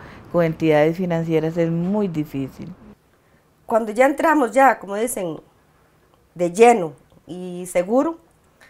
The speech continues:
Speaker 2: la gente prácticamente todas, sí, se volcó a trabajar. O sea, ninguna nos decía que no. A todas las actividades, eh, eh, y hacíamos rifas, carreras de caballos, bingos, ¿qué no hacíamos?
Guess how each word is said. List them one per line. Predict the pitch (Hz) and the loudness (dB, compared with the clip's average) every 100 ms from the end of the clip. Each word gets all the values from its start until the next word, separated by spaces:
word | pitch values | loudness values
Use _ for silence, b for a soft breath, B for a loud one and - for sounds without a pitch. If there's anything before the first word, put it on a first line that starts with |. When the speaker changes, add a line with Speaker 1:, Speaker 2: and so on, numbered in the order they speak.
| b | b
Speaker 2:
la | 175 190 | -8 -4
gente | 196 208 | -6 -8
prácticamente | 269 208 208 240 220 214 214 | -6 -6 -6 -10 -8 -10 -12
todas, | - 196 233 247 | -6 -2 -2 -4
sí, | - - 180 180 | -12 -14 -12 -12
se | 160 | -12
volcó | 156 151 196 | -14 -10 -4
a | 233 | -4
trabajar. | - 170 175 240 185 165 | -4 -6 -6 -8 -10 -14
O | 160 | -8
sea, | 208 | -6
ninguna | 208 214 262 294 | -6 -4 0 2
nos | 277 208 | 0 -2
decía | 202 220 | -8 -10
que | 254 | -8
no. | 202 196 B B B B B B B B - | -10 -12 B B B B B B B B -6
A | 165 | -6
todas | - 240 285 | 2 4 4
las | 277 | 2
actividades, | 247 - 214 208 202 202 202 190 180 | -2 -6 -10 -2 2 4 2 -4 -6
eh, | 175 170 160 b b b - | -6 -6 -10 b b b -12
eh, | 170 175 170 - | -8 -8 -10 -14
y | - 190 | -14 -8
hacíamos | - - 202 208 196 | -6 -4 -6 -4 -6
rifas, | 190 202 208 214 190 180 - - _ _ | -6 -8 -8 -4 -2 -4 -8 -20 _ _
carreras | - 185 190 175 | -4 -2 -2 -4
de | 175 | -6
caballos, | 147 156 185 185 180 185 175 170 | -6 0 2 2 0 -4 -4 -4
bingos, | 220 214 202 196 - | -4 -4 -6 -8 -8
¿qué | 285 320 | -6 -4
no | 311 | -4
hacíamos? | 269 269 294 285 | -4 -6 -6 -8